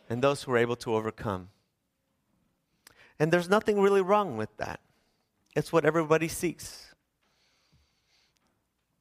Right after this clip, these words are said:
to move up, to finally be recognized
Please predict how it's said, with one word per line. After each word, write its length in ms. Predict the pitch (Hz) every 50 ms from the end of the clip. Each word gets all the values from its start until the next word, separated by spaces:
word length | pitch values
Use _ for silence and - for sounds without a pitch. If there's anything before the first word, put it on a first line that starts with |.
| _ _ -
to 120 | - 147
move 280 | 127 127 139 147 143 131
up, 220 | 151 127 104 - - _ _ _ _ _ _ _ _ _ _ _ _ _ _ _ _ _ _ _ _ _ _ _ _ _ _ _ _ _ _ _ _ _ _ _ _ _ _ -
to 100 | - 117
finally 420 | - - - 143 143 147 147 143
be 140 | 131 135 127
recognized 920 | 113 117 120 120 - - 101 95 98 - - - - - - - -